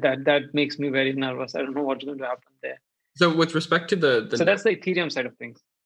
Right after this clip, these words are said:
Speaker 2: Yeah, with respect to the network layer of, of, uh, of Ethereum, what, what I've been hearing, um, there's, there's some statistic, and I wonder if you can speak to, uh, the efficacy or the, the, the truthfulness of this, uh,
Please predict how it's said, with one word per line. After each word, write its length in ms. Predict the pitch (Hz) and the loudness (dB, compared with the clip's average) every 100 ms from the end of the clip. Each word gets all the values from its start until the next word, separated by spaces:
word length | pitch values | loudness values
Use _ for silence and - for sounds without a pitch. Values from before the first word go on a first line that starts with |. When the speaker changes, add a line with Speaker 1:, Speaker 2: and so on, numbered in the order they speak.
| - | 2
Speaker 2:
Yeah, 120 | 165 | 4
with 200 | 143 151 | 4 0
respect 320 | 160 185 180 | -2 -2 -2
to 60 | 185 | 0
the 100 | 151 | 2
network 420 | 120 113 143 135 | 2 2 0 2
layer 340 | 117 110 110 | 2 4 2
of, 200 | - 127 - | 0 -4 -2
of, 320 | 120 113 127 | -2 -2 -2
uh, 240 | 120 110 - | 0 0 -2
of 100 | 113 | -4
Ethereum, 720 | 117 - 117 117 113 - 131 - | -2 0 2 2 0 -6 -14 -4
what, 200 | 127 - | -4 0
what 120 | 127 | 2
I've 180 | 127 156 | 2 2
been 160 | 147 139 | -2 -2
hearing, 540 | 135 117 113 110 139 _ _ - | 0 2 2 -2 -8 _ _ 0
um, 380 | 120 113 117 | 2 4 2
there's, 320 | 117 123 127 - | 2 -2 -2 -4
there's 200 | 127 - | -4 2
some 180 | 147 | 0
statistic, 580 | 151 - 135 143 143 - | 0 -4 0 0 0 -4
and 80 | 110 | -2
I 40 | |
wonder 320 | 117 135 147 135 | 2 2 2 0
if 140 | 135 | 0
you 100 | 120 | -6
can 180 | 123 113 | -8 -12
speak 300 | - 131 123 | -8 -6 -6
to, 440 | 131 120 117 113 - | -4 -2 0 -2 -4
uh, 60 | - - - | -14 -12 -4
the 400 | 117 113 110 104 | -2 0 0 0
efficacy 480 | 131 135 135 135 113 | -2 -4 -10 -8 -4
or 160 | 110 110 | 0 0
the, 200 | 110 104 - | 0 -2 -2
the, 160 | 107 - | -4 -2
the 80 | |
truthfulness 600 | 113 - 143 131 120 110 113 | -4 -2 -2 -2 -2 0 0
of 140 | 110 | 0
this, 420 | 113 110 - - _ - | 0 0 -4 -12 _ -6
uh, 460 | - 107 110 110 | 0 2 2 2